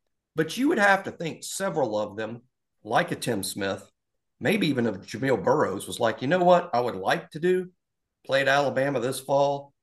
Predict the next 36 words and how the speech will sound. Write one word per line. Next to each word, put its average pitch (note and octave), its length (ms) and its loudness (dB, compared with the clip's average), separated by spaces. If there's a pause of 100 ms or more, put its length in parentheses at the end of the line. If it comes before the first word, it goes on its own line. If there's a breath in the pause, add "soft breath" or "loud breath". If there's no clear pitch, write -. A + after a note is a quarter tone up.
and G#2+ 160 -8
then, A#2+ 280 -4
then B2+ 260 -4
go, A#2 420 0
go A#2 180 0
pro." A#2 460 0 (640)
If A2 160 -6
you A2+ 100 -4
want D3 280 4
to F#3 60 4
do E3+ 160 2
that, F3+ 220 6
Jamil, F3+ 540 0 (500)
I A#2+ 120 0
would B2+ 120 -2
suggest C#3+ 680 -4 (480)
playing E3 240 4
more F3 160 6
snaps F3+ 400 4
in F3 100 2
the C3+ 60 0
games D3 360 0
and A2 120 -4
being C3+ 200 0
more C#3+ 200 2
productive A2 560 -4
in G#2+ 100 -10
terms C#3 300 -4
of G2+ 80 -10
sacks, - 400 0
in A#2 80 -8
terms C#3+ 240 -6
of A#2+ 80 -10
tackle C3 340 0
for B2+ 140 -8
loss. A#2 280 2